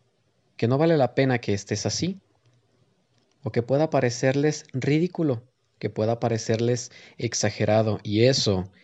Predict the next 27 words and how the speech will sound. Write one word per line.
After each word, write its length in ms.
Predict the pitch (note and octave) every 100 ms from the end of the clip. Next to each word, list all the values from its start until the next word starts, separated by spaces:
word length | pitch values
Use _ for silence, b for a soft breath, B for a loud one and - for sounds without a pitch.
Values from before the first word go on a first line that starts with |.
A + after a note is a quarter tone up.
| B B
eso 200 | G2 -
me 120 | G#2+ G#2
parece 760 | F#2 F#2+ G2+ G#2 A2 A2 - _ _ -
completamente 1700 | F#2 F#2 F2+ G2+ G#2+ A2+ A#2 _ A2 G#2+ G#2 G#2 G#2+ G#2 A2 A2 - _
erróneo. 960 | G2 F#2 - F#2+ F#2 F2+ F2 E2+ E2+ - _ _ _ _ B B B B B -
Porque 220 | C#3 D3+
si 160 | C#3 D3+
te 160 | A#2+
rompe, 460 | D#3+ F#3 G#3+ G3 C3+
porque 240 | C#3+ D3
si 100 | C3+
te 80 | C3+
afecta, 380 | B2+ G3+ G3+ D#3+
porque 220 | C3+ C3
si 160 | - C#3
te 200 | A#2+ A2+
duele, 360 | C3 E3 E3
porque 260 | B2+ A#2 A2+
si 160 | -
te 180 | A#2 G#2+
hace 420 | A#2+ - F3 F3
llorar 800 | A#2 A2 F#2 F#2 G#2+ G#2 F#2 - _ B B B B
de 200 | G#2+ G#2+
tristeza 640 | G2+ G2+ F#2 - A#2+ A#2+ G#2
y 40 |
de 120 | F#2
frustración, 1160 | - G#2+ G2 - G2 F#2+ - A#2+ C#3 F3 A#3+